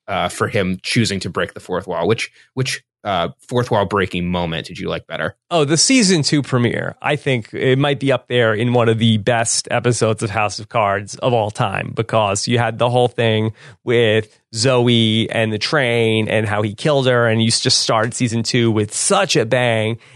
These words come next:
Speaker 2: And then just the way that he turns to the camera and has the "F you" cufflinks and he knocks on the table. That's just such a amazing way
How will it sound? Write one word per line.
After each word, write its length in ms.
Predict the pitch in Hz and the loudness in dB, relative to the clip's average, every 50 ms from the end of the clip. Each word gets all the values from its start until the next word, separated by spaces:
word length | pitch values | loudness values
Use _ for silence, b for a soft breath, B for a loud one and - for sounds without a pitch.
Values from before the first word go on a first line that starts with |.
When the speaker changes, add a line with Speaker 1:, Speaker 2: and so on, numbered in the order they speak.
| B B | B B
Speaker 2:
And 260 | - 151 151 151 151 | -2 0 0 2 2
then 460 | 151 151 147 143 143 139 135 135 131 117 b b b | 2 2 2 2 2 2 2 0 -2 -4 b b b
just 260 | b - 151 139 - - | b -2 -2 -2 0 0
the 100 | 147 135 | 0 2
way 280 | 127 139 127 127 123 | 2 4 4 4 2
that 220 | 123 120 117 113 - | 4 2 2 2 2
he 340 | - 131 123 117 113 113 | 2 2 2 4 2 2
turns 400 | 104 - - 139 123 123 117 - | 0 -2 -2 -2 0 0 0 0
to 100 | - 135 | 0 0
the 80 | 113 120 | 0 0
camera 640 | 117 - 123 117 110 107 107 107 107 107 107 110 104 B B B B | 0 -2 -2 0 0 0 0 2 2 2 2 0 0 B B B B
and 140 | B 110 117 | B -2 0
has 260 | 113 113 104 113 104 | 0 0 0 -2 -4
the 180 | - 127 - - - | -6 -8 -8 -4 -2
"F 280 | 139 139 - - - | -2 -2 -4 -4 -2
you" 220 | 131 135 127 120 117 | 0 2 2 2 2
cufflinks 720 | - - 123 120 117 - - 120 117 110 104 113 107 - | 0 -2 -2 -2 0 0 0 2 2 2 2 0 -2 0
and 80 | - 110 | 0 0
he 120 | 110 110 | 2 2
knocks 400 | 113 113 117 117 113 - - - | 2 0 0 0 -2 -4 -4 -2
on 140 | 120 117 110 | -2 0 -2
the 80 | 107 107 | -2 -6
table. 680 | - - - 117 117 117 104 113 113 110 107 107 107 - B B B B | -6 -4 -2 0 0 2 2 2 2 2 2 2 0 -2 B B B B
That's 340 | 120 135 147 135 - - - | -4 -2 -2 -2 -4 -4 -2
just 280 | 151 135 110 - - | 0 0 0 0 -2
such 340 | - - 143 123 120 - - | -2 0 0 0 0 -2 -2
a 320 | - - 120 113 110 110 | 0 0 2 2 2 2
amazing 600 | - - 127 123 117 110 117 113 104 113 110 110 | 2 2 2 2 2 2 2 2 2 2 2 2
way 360 | 107 113 107 104 104 101 98 | 2 2 2 2 0 -2 -4